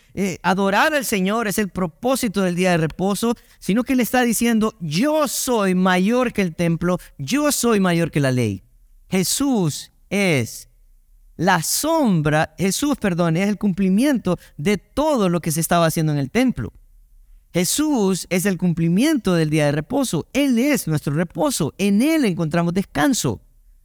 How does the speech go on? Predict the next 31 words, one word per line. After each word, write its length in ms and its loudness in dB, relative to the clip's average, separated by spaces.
El 120 0
día 160 2
que 120 0
Jesús 460 0
murió 600 2
en 80 2
la 140 2
cruz, 420 -2
el 160 0
velo 460 2
se 180 0
rompió. 760 0
Y 100 0
ya 100 4
no 120 2
había 300 2
que 120 -2
llevar 320 0
sacrificios 640 0
al 160 0
templo. 500 0
Así 280 -2
que 80 0
esa 220 0
chamba 800 0
ya 280 2
no 120 2
la 160 2
tenían 520 0
los 120 0
sacerdotes. 1000 -4